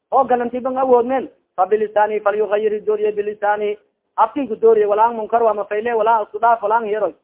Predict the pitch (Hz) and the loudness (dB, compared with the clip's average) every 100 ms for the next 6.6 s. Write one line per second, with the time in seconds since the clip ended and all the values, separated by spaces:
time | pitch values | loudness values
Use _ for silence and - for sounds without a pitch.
0 | - 202 269 254 208 220 180 - _ _ | -4 -4 -2 -8 -2 -2 -2 -8 _ _
1 | _ _ _ _ 240 247 226 226 247 262 | _ _ _ _ 0 2 -2 4 4 4
2 | 262 269 - 233 214 202 214 226 202 202 | 2 -4 -4 -4 -4 -4 -2 -2 2 2
3 | 175 _ _ - 214 269 240 254 262 254 | 0 _ _ -6 -4 -4 0 2 4 6
4 | 247 262 233 226 214 226 233 262 254 196 | 4 2 -2 -4 -2 -2 -2 -6 -8 -6
5 | 254 226 208 220 240 247 - _ _ 202 | -2 0 0 0 -2 -4 -4 _ _ -6
6 | - 254 233 202 202 165 | -2 -4 2 0 0 -8